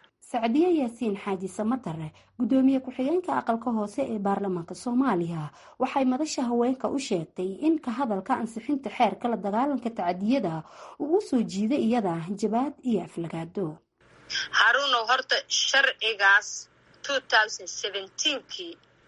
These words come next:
Speaker 2: aniga dadkii wax ka joojiyey baa ahaa. Khaladaad badan oo ku jira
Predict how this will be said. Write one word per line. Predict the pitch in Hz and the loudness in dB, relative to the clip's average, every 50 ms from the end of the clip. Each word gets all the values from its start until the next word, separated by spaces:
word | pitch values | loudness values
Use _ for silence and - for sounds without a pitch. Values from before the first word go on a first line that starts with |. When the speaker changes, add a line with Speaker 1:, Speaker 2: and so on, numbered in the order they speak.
| _ _ - | _ _ 0
Speaker 2:
aniga | 196 220 269 277 262 | 0 0 0 -2 -4
dadkii | - 269 277 - - - 240 220 202 _ _ _ - | -4 -6 -6 -6 -8 -10 -10 -10 -12 _ _ _ -10
wax | - - - - - _ - - - | -8 -8 -8 -10 -14 _ -18 -14 -8
ka | - 302 285 | -6 -6 -6
joojiyey | - - 233 196 - - 202 190 185 | -4 -4 -4 -4 -4 -6 -8 -6 -2
baa | 165 151 143 | 0 0 0
ahaa. | - - - 151 147 | 0 2 2 0 0
Khaladaad | - - - 226 220 220 - - 269 262 - _ _ | 0 0 2 2 2 2 2 2 0 0 0 _ _
badan | - 202 208 233 240 - | -8 -6 -4 -4 -4 -6
oo | 208 190 | -10 -14
ku | 180 - - 240 | -14 -16 -20 -18
jira | - - 208 202 208 | -16 -10 -6 -6 -6